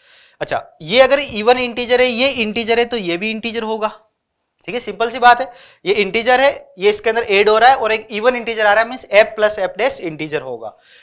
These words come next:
और आपको पता है कि F फ्रैक्शनल पार्ट होता है, जो ज़ीरो से वन के बीच में होता है, दोनों को जोड़ोगे तो ज़ीरो से टू के बीच में आ सकता है, और ज़ीरो से टू के बीच में सिर्फ एक ही integer हो सकता है, that is कितना आपके पास में,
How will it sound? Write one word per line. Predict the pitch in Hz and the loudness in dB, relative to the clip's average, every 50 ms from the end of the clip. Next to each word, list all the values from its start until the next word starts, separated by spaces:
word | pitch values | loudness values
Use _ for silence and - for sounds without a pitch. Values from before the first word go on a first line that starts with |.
| _ _ - | _ _ 2
और | 156 | 4
आपको | 156 180 180 - 208 | 4 4 4 2 -2
पता | - 180 175 202 | -2 2 4 6
है | 208 214 | 6 4
कि | 220 220 233 226 196 | 4 0 -4 -2 0
F | 185 202 196 - - | 0 0 0 -2 -2
फ्रैक्शनल | - 165 160 - - 202 202 196 | -4 -4 -4 -4 -8 -10 -6 -2
पार्ट | 196 196 185 185 180 | 2 2 2 2 0
होता | 175 170 196 | -4 -6 -8
है, | 190 | -8
जो | 185 185 160 | -8 -10 -12
ज़ीरो | 156 196 233 240 | -4 -2 0 0
से | 240 247 233 | 0 0 -2
वन | 208 202 202 | -2 -2 -2
के | 196 208 196 | -4 -6 -10
बीच | 180 185 165 - - | -10 -12 -14 -12 -10
में | 185 | -10
होता | 170 156 165 175 175 | -6 0 2 2 2
है, | 170 208 262 302 - - - _ _ _ - | 2 0 -4 -4 -8 -16 -20 _ _ _ -4
दोनों | 160 175 196 | -4 -4 -2
को | 190 208 190 | -4 -6 -4
जोड़ोगे | 151 165 180 196 214 240 247 | -2 0 2 2 2 2 0
तो | 226 247 | -2 -6
ज़ीरो | 214 175 196 202 214 208 | -8 -8 -6 -6 -6 -6
से | 208 226 | -6 -8
टू | 220 - 202 | -10 -10 -10
के | 202 214 214 | -8 -8 -8
बीच | 185 190 175 - - 185 | -8 -10 -14 -16 -12 -8
में | 185 170 | -6 -4
आ | 156 | -4
सकता | 139 - 139 - _ - 139 | -6 -8 -12 -12 _ -6 -6
है, | 131 120 120 - _ _ _ _ _ - | -6 -6 -10 -20 _ _ _ _ _ -4
और | 139 135 135 139 | -4 -4 -4 -4
ज़ीरो | 160 175 208 226 | -6 -4 -4 -4
से | - - 247 | -4 -4 -8
टू | 240 - 208 | -8 -10 -10
के | 202 214 208 | -8 -8 -8
बीच | 185 175 180 - _ | -10 -10 -14 -16 _
में | 202 190 | -20 -18
सिर्फ | - 202 196 190 _ - 185 | -16 -16 -16 -16 _ -10 -8
एक | 180 196 202 202 202 | -8 -8 -8 -10 -12
ही | - 185 208 240 - 202 | -12 -12 -12 -12 -12 -12
integer | 185 180 175 185 170 180 | -12 -12 -14 -14 -12 -10
हो | 160 165 160 | -8 -8 -8
सकता | 151 - 156 - - 160 165 | -8 -10 -12 -4 0 0 2
है, | 160 185 214 277 330 - - _ _ _ _ _ _ - | 2 2 0 0 0 -2 -8 _ _ _ _ _ _ -2
that | 147 151 156 196 | 0 0 0 0
is | 254 262 - - - - - - - - - _ _ _ _ _ _ _ _ _ _ _ _ _ _ - - - _ | -4 -6 -8 -12 -14 -14 -14 -16 -16 -18 -20 _ _ _ _ _ _ _ _ _ _ _ _ _ _ -18 -18 -14 _
कितना | - 175 185 196 | -8 0 4 4
आपके | 185 185 185 208 185 | 4 4 2 0 0
पास | 190 180 180 - - | 0 0 0 -2 -6
में, | 151 117 | -14 -16